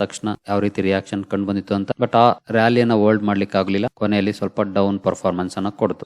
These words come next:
So ಕಂಪನಿಯ ರಿಸಲ್ಟ್ ಚೆನ್ನಾಗಿದೆ, so ಹಾಗಾಗಿನೇ ಒಳ್ಳೆ ರಿಯಾಕ್ಷನ್ ಕೂಡ ಮಾರ್ಕೆಟ್ ಅಲ್ಲಿ ಕಂಡು ಬಂದಿದೆ. ನೆಕ್ಸ್ಟ್ ರಾಜರತನ್ ಗ್ಲೋಬಲ್ ವೈರ್,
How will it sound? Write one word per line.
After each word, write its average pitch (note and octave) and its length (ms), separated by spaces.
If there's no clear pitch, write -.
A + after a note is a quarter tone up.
So - 80
ಕಂಪನಿಯ C#3 400
ರಿಸಲ್ಟ್ A#2 400
ಚೆನ್ನಾಗಿದೆ, A2 420
so - 180
ಹಾಗಾಗಿನೇ A#2+ 300
ಒಳ್ಳೆ G#2+ 240
ರಿಯಾಕ್ಷನ್ G2+ 500
ಕೂಡ G#2+ 140
ಮಾರ್ಕೆಟ್ G2+ 400
ಅಲ್ಲಿ G2 140
ಕಂಡು F#2+ 240
ಬಂದಿದೆ. E2+ 280
ನೆಕ್ಸ್ಟ್ B2+ 300
ರಾಜರತನ್ A#2+ 580
ಗ್ಲೋಬಲ್ A2 320
ವೈರ್, A2 200